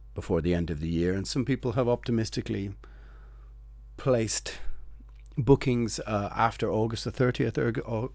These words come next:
after August the thirty-first. I don't know. My internal pessimism seems to think that this year might be done. I mean, goddamn, I hope not. But it's possible.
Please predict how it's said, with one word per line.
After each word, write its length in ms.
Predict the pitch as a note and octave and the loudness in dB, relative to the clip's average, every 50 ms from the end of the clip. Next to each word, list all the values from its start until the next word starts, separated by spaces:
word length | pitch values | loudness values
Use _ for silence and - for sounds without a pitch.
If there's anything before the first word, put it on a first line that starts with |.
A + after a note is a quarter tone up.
| - - | -8 -6
after 260 | A2 A2+ - - B2 | -6 -6 -6 -6 -6
August 240 | A#2 B2 B2+ A#2+ - | -6 -6 -6 -6 -10
the 60 | B2 | -8
thirty-first. 420 | - C3+ B2 B2 - D3 C3 - - - - - - - - - - | -6 -4 -4 -2 0 0 -2 -2 -4 -10 -14 -14 -14 -16 -16 -2 4
I 100 | - A#2 | 8 8
don't 220 | C3 C#3+ D3 D3 D#3 | 10 10 10 8 8
know. 180 | E3 E3+ D3+ | 8 8 8
My 320 | A#2+ A2+ A#2 A#2 A#2+ B2 B2 - | 8 8 8 8 6 4 2 2
internal 460 | C#3+ D3 D3 - - D3+ B2+ B2+ B2 | 2 2 2 4 2 2 2 2 0
pessimism 760 | - - C#3+ C#3+ C#3 D#3 D#3+ D3 C#3+ C#3+ C3 D3+ D3+ D3+ C#3 - - - - - - - - - - - - - - - - - - - - - - | 2 2 2 2 4 4 4 6 4 4 6 4 4 4 2 -2 -8 -14 -16 -16 -16 -18 -18 -18 -18 -18 -18 -18 -18 -18 -18 -18 -18 -18 -18 -14 -6
seems 360 | - - - C3 A#2+ A2+ - | 0 4 6 6 6 6 4
to 100 | - A#2 | 0 0
think 300 | - - A#2 A2 - - | 2 4 2 2 2 0
that 160 | B2 G#2+ - | -2 0 2
this 200 | A#2+ A2+ - - | 0 0 2 2
year 300 | B2 A2 G#2+ G#2 F#2 E2+ - - - - - | 2 4 4 2 0 -2 -6 -12 -16 -10 -4
might 440 | G2 G2 F#2+ F#2 F2 F2 - - - - - - - - - - - | 0 0 2 2 0 -2 -6 -10 -14 -16 -18 -18 -18 -18 -16 -6 -4
be 100 | E2+ D#2+ | -4 0
done. 360 | D#2+ F2+ F2+ F2+ G2 G#2+ G2+ - - - - | 2 2 4 4 2 0 -2 -6 -12 -10 -4
I 160 | - E2+ F#2+ | -2 0 0
mean, 300 | F#2+ F2+ F2 E2 D2+ C#2 - - - - - - - - - - | 2 2 0 0 -2 -6 -10 -14 -18 -18 -18 -16 -18 -18 -14 -6
goddamn, 400 | - E2 E2 D#2 F#2+ F#2 F#2 F2+ | -4 -4 -2 -2 -2 -2 -2 -2
I 100 | E2+ D#2 | -2 -2
hope 220 | E2 F#2+ F#2+ - | -2 -2 -2 -2
not. 220 | - E2+ E2 - - - | -4 -4 -6 -6 -2 2
But 240 | A2 G2+ F#2 E2+ - - - - - - - - - - - - - - - - - - - - - - | 4 4 4 2 -2 -10 -18 -18 -18 -18 -18 -18 -18 -18 -18 -18 -18 -18 -18 -16 -16 -16 -16 -16 -4 0
it's 160 | D3 D3+ - - | 0 2 2 6
possible. 580 | - - E3 F3+ F3 - - G#2+ - - - | 8 10 10 10 10 6 4 2 2 -2 -8